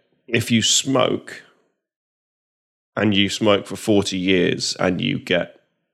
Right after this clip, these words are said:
ill, you're not just harming yourself, you're harming the N H S, you're taking up space in the N H S. If you smoke for, to the extent that you, you're ill and you can't work, you're take-, you're, you're on benefits, you're on,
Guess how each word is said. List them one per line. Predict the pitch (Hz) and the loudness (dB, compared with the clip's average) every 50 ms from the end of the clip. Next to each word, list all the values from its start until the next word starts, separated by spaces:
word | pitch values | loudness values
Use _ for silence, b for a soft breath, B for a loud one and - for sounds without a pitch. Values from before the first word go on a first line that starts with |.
| _ - | _ -2
ill, | - 107 98 - - - - 107 110 - _ _ _ | 2 2 2 2 2 -2 -6 -8 -10 -14 _ _ _
you're | - 95 101 101 | -4 -2 0 2
not | 107 117 113 - | 4 2 2 0
just | - 87 - - | -2 -6 -4 0
harming | - 87 87 90 87 | 0 2 2 2 0
yourself, | 87 90 - - 92 92 92 - | 0 0 0 2 2 2 2 0
you're | 98 92 | -4 -2
harming | 95 95 92 90 90 90 | 2 2 2 4 2 2
the | 92 | 2
N | 92 92 | 2 0
H | 92 90 - - | 0 -2 -4 -6
S, | 85 - - - | -6 -6 -6 -8
you're | 80 85 | -8 -6
taking | - - 92 87 - 92 | -2 -2 -2 -2 0 -2
up | 92 90 | -4 -4
space | - - - 92 92 - - 95 | -4 -4 -2 -2 -2 -2 -4 -4
in | 92 | -4
the | 90 | -2
N | 90 | -2
H | - - - - | -4 -4 -4 -6
S. | - 82 - - - | -6 -6 -6 -8 -10
If | - - - | -8 -6 -4
you | 104 | -4
smoke | - - - 120 110 104 - - | -4 -2 0 2 2 2 2 -2
for, | - - - | -8 -16 -14
to | - - 101 | -8 -4 -2
the | 90 90 | 0 0
extent | 95 95 - - 98 92 85 85 - | 0 0 0 0 2 0 0 0 -2
that | 98 90 | -2 -2
you, | 92 95 - - - | -2 -2 -6 -8 -8
you're | 104 98 92 90 - | -4 -4 -2 0 0
ill | 95 92 90 | 0 0 0
and | 90 90 | -2 -4
you | 87 | -4
can't | - 90 87 87 - | -2 0 0 0 0
work, | 87 90 110 107 101 110 110 90 - - | -2 0 0 2 2 2 0 -2 -2 -4
you're | 98 92 | -4 -2
take-, | - - 92 90 | 0 0 0 2
you're, | 90 92 92 87 | 2 0 0 0
you're | 95 98 95 95 90 90 | 0 0 0 0 0 -2
on | 87 90 87 | -2 -4 -2
benefits, | - 113 98 98 - - - 95 - - - - | 0 0 0 0 0 -2 -6 -6 -6 -8 -6 -4
you're | 90 85 87 90 | -2 -2 0 -2
on, | 87 85 | -2 -4